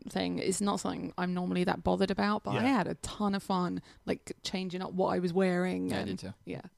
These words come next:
Speaker 2: Yeah.
Speaker 1: That was a lot of fun.
Speaker 2: Um, but yeah, I mean, it was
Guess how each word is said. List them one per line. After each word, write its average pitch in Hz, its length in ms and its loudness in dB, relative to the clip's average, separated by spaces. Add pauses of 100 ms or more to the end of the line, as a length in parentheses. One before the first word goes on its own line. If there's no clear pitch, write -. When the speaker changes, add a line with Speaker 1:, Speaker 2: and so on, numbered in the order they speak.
(200)
Speaker 2:
Yeah. 131 140 0
Speaker 1:
That - 80 0
was - 100 -4
a - 40 -6
lot 143 140 -2
of - 60 -10
fun. - 280 -8 (600)
Speaker 2:
Um, 131 380 0
but 143 120 0
yeah, 135 200 0
I 117 100 -4
mean, 123 420 -4
it 135 60 -8
was 120 180 -6